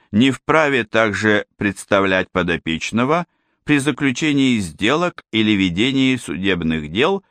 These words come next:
между подопечным и супругом опекуна, попечителя или близкими родственниками опекуна,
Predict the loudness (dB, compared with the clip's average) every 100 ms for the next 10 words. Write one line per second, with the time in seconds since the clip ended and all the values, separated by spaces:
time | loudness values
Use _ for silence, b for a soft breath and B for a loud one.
0 | _ _ 0 2 2 -2 0 0 -2 -2
1 | -2 -4 -2 -2 -2 -6 _ _ _ -4
2 | -4 -4 -2 0 2 2 2 0 -4 -4
3 | -2 0 0 0 -4 -4 -8 -6 -4 -2
4 | 0 0 -4 _ _ _ _ _ -2 0
5 | 0 -2 -2 0 0 0 -2 -4 -4 -2
6 | -2 0 0 0 -2 -4 0 2 2 -2